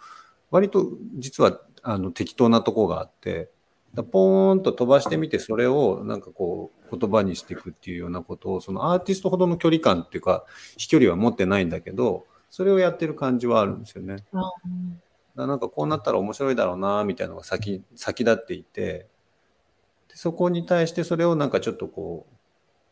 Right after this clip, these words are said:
Speaker 1: う、なんつうのかな、必要性と紐づけてあげるみたいな。で、その必要性はおそらくその時々で違うんですけど、
Speaker 2: うん。
Speaker 1: なんかそんなことをやってる気がするし、それを大事にしたいなという気はずっとしてます。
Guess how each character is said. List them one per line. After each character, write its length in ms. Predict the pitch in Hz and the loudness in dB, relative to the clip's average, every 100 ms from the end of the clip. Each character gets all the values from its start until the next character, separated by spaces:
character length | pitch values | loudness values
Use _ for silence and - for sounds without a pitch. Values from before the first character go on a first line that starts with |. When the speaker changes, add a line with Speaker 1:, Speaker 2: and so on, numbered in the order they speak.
| _ _ - | _ _ -14
Speaker 1:
う、 40 | 107 | -10
な 100 | 87 | -10
ん 40 | |
つ 80 | - | -10
う 40 | |
の 80 | 82 | -14
か 120 | 95 | -14
な、 200 | 90 92 _ _ _ - | -14 -18 _ _ _ -12
必 180 | - | 0
要 140 | 113 98 | 2 2
性 180 | 104 95 | 0 -2
と 100 | 98 | -2
紐 280 | 104 98 | -2 -2
づ 80 | 87 | -2
け 140 | - - | -4 -4
て 100 | 90 | -4
あ 100 | 82 | -4
げ 120 | 82 | -4
る 100 | 82 | -6
み 140 | 85 | -8
た 160 | - 85 | -8 -6
い 80 | 82 | -6
な。 220 | 82 113 | -10 -10
で、 100 | 123 | -6
そ 120 | 131 175 | 0 2
の 100 | 190 | 2
必 200 | 202 208 | 4 2
要 120 | 208 | 4
性 100 | 208 | 6
は 140 | 185 | 6
お 60 | 190 | 6
そ 80 | 180 | 6
ら 100 | 104 | 6
く 80 | |
そ 100 | - | 4
の 120 | 98 95 | 0 0
時 220 | 95 110 | 0 0
々 160 | 82 | 0
で 100 | - 85 | -4 -10
違 160 | - 95 95 | -4 0 0
う 60 | |
ん 60 | 85 | -2
で 80 | 85 | -8
す 100 | - | -12
け 120 | 95 | -10
ど、 220 | 92 90 | -10 -12
Speaker 2:
う 20 | |
ん。 60 | 92 _ - - - - - - - _ _ 165 | -14 _ -20 -20 -20 -20 -20 -20 -20 _ _ -10
Speaker 1:
な 60 | |
ん 20 | |
か 100 | - | -10
そ 140 | - 120 | -4 0
ん 60 | |
な 100 | 127 | 2
こ 80 | 139 | 2
と 120 | 131 | 2
を 20 | 87 | 2
や 100 | 80 | 2
っ 20 | |
て 140 | - | -4
る 120 | 80 | -8
気 120 | - 85 | -6 -8
が 140 | 82 | -8
す 120 | - | -8
る 140 | 82 82 | -8 -6
し、 260 | - 82 - | -6 -8 -10
そ 200 | - 127 | 0 6
れ 160 | 123 135 | 8 8
を 220 | 139 131 | 8 8
大 220 | 123 120 | 8 8
事 120 | 120 | 6
に 140 | 120 95 | 4 4
し 100 | - | 0
た 140 | 92 | -4
い 80 | 82 | -4
な 120 | 80 | -8
と 140 | 76 82 | -10 -10
い 80 | |
う 60 | 78 | -12
気 180 | - 80 | -12 -8
は 240 | 78 78 _ _ _ _ _ | -8 -8 _ _ _ _ _
ず 120 | 95 | -8
っ 20 | |
と 180 | 80 90 | -8 -8
し 100 | - | -10
て 140 | - 87 | -12 -14
ま 200 | 85 | -14
す。 80 | - | -20